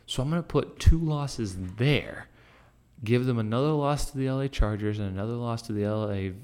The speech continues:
uh, to the Las Vegas Raiders. And the Chiefs, for me, are gonna have to go thirteen and four and not win this division. I think if the schedule was a little bit easier, much easier than the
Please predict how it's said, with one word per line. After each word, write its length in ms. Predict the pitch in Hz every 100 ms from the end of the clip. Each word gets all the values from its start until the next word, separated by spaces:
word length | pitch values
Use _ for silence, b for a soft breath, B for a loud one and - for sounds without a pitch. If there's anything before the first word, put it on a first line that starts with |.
| - -
uh, 200 | 98 90
to 180 | - 98
the 80 |
Las 320 | 95 104 107 -
Vegas 380 | 107 101 92
Raiders. 640 | - 113 123 110 92 95 - B B B B -
And 160 | 107
the 80 | 101 - -
Chiefs, 440 | - 196 196 185 -
for 200 | - 101
me, 400 | 110 151 180 B B B
are 80 | -
gonna 140 | 117 110
have 340 | - 143 -
to 60 | 135
go 220 | 120 110
thirteen 920 | - - 123 123 - - - 120 113
and 200 | 107 101
four 340 | - 113 127
and 380 | 143 95 92 98
not 340 | 107 117 - 107
win 320 | 107 104 101
this 240 | 104 101
division. 640 | - 87 85 101 82 - - B B B B
I 160 | 131
think 440 | 147 - 139 127 - B B
if 240 | - 107 -
the 160 | 98 - -
schedule 560 | - - 131 151 160 147
was 140 | 120
a 80 | 101
little 360 | 104 131 147
bit 280 | 143 139 127
easier, 500 | - 135 135 107 92
much 420 | 92 101 160 - -
easier 500 | 147 131 127 127 120
than 240 | 104 98
the 120 | 92